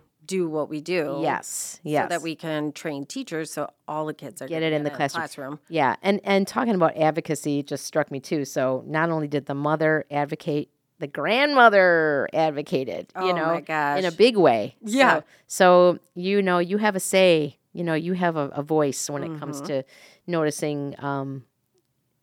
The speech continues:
Speaker 2: anything that looks off with even your grandkids.
Speaker 1: Mm-hmm. Oh,
Speaker 2: And I plan on
Speaker 1: you,
Speaker 2: doing
Speaker 1: you,
Speaker 2: that.
Speaker 1: you just stood up a little bit taller
Speaker 2: <laughs> I
Speaker 1: when
Speaker 2: did,
Speaker 1: you
Speaker 2: 'cause
Speaker 1: said that.
Speaker 2: I'm, I'm a grandma now, so,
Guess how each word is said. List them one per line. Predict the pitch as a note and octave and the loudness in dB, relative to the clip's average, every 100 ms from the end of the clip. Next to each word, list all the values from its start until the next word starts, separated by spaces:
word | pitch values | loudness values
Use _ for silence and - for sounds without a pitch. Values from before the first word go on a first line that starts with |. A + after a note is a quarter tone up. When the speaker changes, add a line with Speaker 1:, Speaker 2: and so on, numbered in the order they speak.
| - | -8
Speaker 2:
anything | D#3+ D#3+ C#3+ D3 C#3+ | -4 -4 -4 -6 -4
that | C3 E2+ | -6 -6
looks | D3 - - - | -8 -8 -10 -4
off | C#3+ C#3 - - - _ _ _ _ | 0 0 -2 -14 -20 _ _ _ _
with | D#3 D3 _ _ _ _ | -6 -6 _ _ _ _
even | E3 D3+ D3 | -8 -4 -2
your | F3 | -2
grandkids. | F#3 F3 C#3 F3+ - E2+ D#3+ | 2 2 2 -2 -4 -6 -4
Speaker 1:
Mm-hmm. | G#3+ A3 A3 B3+ C4 B3+ A#4 - _ | 0 4 4 4 2 0 -4 -8 _
Oh, | G#3 | 0
Speaker 2:
And | G#3 | 4
I | G#3 | 4
plan | C#4 - G3 D#3+ | 2 2 2 4
on | C#3+ D3 | 4 2
Speaker 1:
you, | |
Speaker 2:
doing | E3 D3+ | 0 0
Speaker 1:
you, | D3+ | 0
Speaker 2:
that. | C#3 B2 B2+ | -2 -2 -4
Speaker 1:
you | A#3+ | -8
just | A#3+ A4+ | -2 0
stood | F#3+ G3+ | 2 4
up | F#3+ - | 4 2
a | |
little | F3 E3+ F3 | 0 -2 -2
bit | E3 C#3+ | -2 -4
taller | - E3+ E3+ F3+ | 0 4 4 4
Speaker 2:
<laughs> | |
I | C#3+ G#3+ | 4 4
Speaker 1:
when | A3+ | 4
Speaker 2:
did, | A3+ A3 | 4 4
Speaker 1:
you | F#3+ | 4
Speaker 2:
'cause | G3+ | 2
Speaker 1:
said | F3 | 4
that. | G3 | 6
Speaker 2:
I'm, | G#3 G#3 | 4 0
I'm | - F#3+ | 0 2
a | F3 | 2
grandma | E3 E3 E3+ | 0 0 0
now, | B2+ F#2 | -2 -6
so, | D3 - F2 D#3 | -10 -8 -6 -8